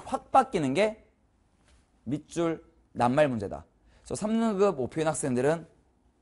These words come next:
엑스레이로 밑줄 낱말 공부해 보시고, 일, 이 등급이 목표인 학생들은 오답 제거의 원리, 오제원 순서로 공부하시면 도움 될 거예요. 그래서 딱 찍어드립니다.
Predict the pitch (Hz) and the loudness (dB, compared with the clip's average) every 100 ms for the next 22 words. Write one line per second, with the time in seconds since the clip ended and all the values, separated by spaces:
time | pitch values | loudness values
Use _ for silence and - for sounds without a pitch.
0 | _ _ _ _ - 135 - - 180 190 | _ _ _ _ -2 -2 -2 -6 0 4
1 | 160 143 160 - 127 - 151 117 123 151 | 4 4 2 -2 -6 -4 -2 2 2 4
2 | 180 208 196 - _ _ - 147 151 147 | 8 8 6 -4 _ _ -6 0 2 4
3 | 170 196 151 170 226 - - _ _ _ | 4 4 8 10 8 4 -16 _ _ _
4 | _ _ _ _ _ _ _ _ _ _ | _ _ _ _ _ _ _ _ _ _
5 | 160 170 190 196 175 175 165 123 113 151 | 2 4 6 4 4 2 2 2 -2 -2
6 | 143 - 131 180 226 226 - _ _ _ | -2 0 2 4 2 -2 -16 _ _ _
7 | _ _ 143 156 165 - 139 117 101 123 | _ _ 2 8 6 6 2 2 2 0
8 | - 147 143 147 160 185 - - - 247 | 0 0 4 8 8 6 2 -16 -10 -2
9 | 247 226 196 170 - 123 127 120 131 123 | -2 0 0 0 -2 0 2 2 -2 -4
10 | 120 131 139 117 92 80 76 - - - | -4 -4 -2 -2 -4 -8 -10 -14 -20 -18
11 | - 151 156 202 - - 254 240 202 139 | -4 -2 2 2 2 -2 4 6 6 6
12 | 151 196 | 8 8